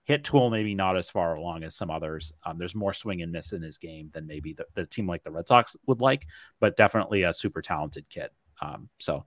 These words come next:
those are the shortstops that, um, I think we, we have to maybe consider. And then, um, I guess maybe there's actually one other that I'll just mention, and it's kind of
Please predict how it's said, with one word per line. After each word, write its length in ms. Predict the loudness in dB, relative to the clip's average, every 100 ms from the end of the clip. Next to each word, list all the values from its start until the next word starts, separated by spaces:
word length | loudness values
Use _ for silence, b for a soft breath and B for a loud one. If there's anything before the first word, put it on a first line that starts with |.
| 2
those 180 | 6 6
are 80 | 4
the 120 | 2
shortstops 800 | -2 -2 0 0 -4 -6 -6 -6
that, 200 | -6 -6 b b b _ -8
um, 280 | -8 -8 -2
I 200 | 2 2 0 -8 -16 -6
think 260 | 0 0 0 -4
we, 240 | -2 -2 -2
we 80 |
have 80 | -4
to 120 | -4 -6
maybe 240 | -8 -10
consider. 600 | -10 -8 -6 -6 -10 -12 _
And 120 | -6
then, 280 | -4 -6 -10 b b b _ -2
um, 540 | -2 -2 -6 -8 -10 -14 _ _ _ b _
I 60 | 8
guess 260 | 8 8 8
maybe 280 | 10 12
there's 160 | 12 12
actually 260 | 10 6 -2
one 320 | 2 2 4
other 240 | 2 2
that 80 | 2
I'll 100 | 0
just 220 | 0 -4
mention, 340 | -4 -4 -4 -6
and 100 | -8
it's 120 | -14 -2
kind 220 | 4 4
of 180 | 2